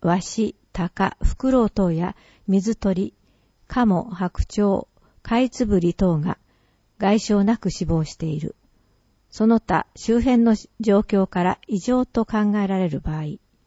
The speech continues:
なお、上記以外、スズメ、ハト、カラスが一羽死亡している等は連絡不要です。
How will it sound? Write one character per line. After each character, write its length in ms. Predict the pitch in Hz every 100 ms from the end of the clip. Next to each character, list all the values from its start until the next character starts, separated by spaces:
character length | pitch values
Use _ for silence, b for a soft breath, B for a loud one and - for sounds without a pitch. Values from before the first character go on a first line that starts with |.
| _ _ _ _ _
な 200 | 196 170
お、 120 | 147 - -
上 280 | 190 226 240
記 240 | - 214
以 40 |
外、 300 | 190 165 165 - b b b
ス 200 | - 214
ズ 200 | 208 247
メ、 260 | 226 226 -
ハ 200 | 202 240
ト、 260 | - 185 -
カ 140 | 233
ラ 120 | 208
ス 160 | 208 190
が 220 | 170 170 b b b b
一 300 | 202 - 240
羽 160 | 208 -
死 160 | 220
亡 180 | 202 233
し 100 | -
て 160 | - 214
い 40 |
る 100 | 202
等 240 | - 208
は 160 | 175 196
連 220 | 175 190 196
絡 260 | 196 -
不 200 | 180 180
要 220 | 175 165
で 140 | 160 170
す。 240 | - -